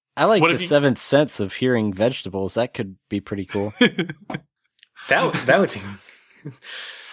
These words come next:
Speaker 3: Jesus Christ.
Speaker 2: You're just
Speaker 3: This next
Speaker 2: screaming
Speaker 3: question
Speaker 2: all the
Speaker 3: comes from us
Speaker 2: time.
Speaker 3: to the topic cucumbers.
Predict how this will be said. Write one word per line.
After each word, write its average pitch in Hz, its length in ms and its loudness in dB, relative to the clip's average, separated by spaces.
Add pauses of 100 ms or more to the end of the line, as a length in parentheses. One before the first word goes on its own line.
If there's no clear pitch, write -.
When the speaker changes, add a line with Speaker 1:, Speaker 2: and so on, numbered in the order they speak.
(100)
Speaker 3:
Jesus 135 320 -4
Christ. 113 440 -8 (220)
Speaker 2:
You're 156 80 -10
just 160 140 -2
Speaker 3:
This 339 160 4
next 392 180 4
Speaker 2:
screaming 320 60 2
Speaker 3:
question 269 320 6
Speaker 2:
all 160 100 6
the 160 60 6
Speaker 3:
comes 233 200 4
from 151 140 4
us 143 100 6
Speaker 2:
time. 131 100 2
Speaker 3:
to 170 60 -2
the - 60 -14
topic 190 340 2
cucumbers. 143 1000 -4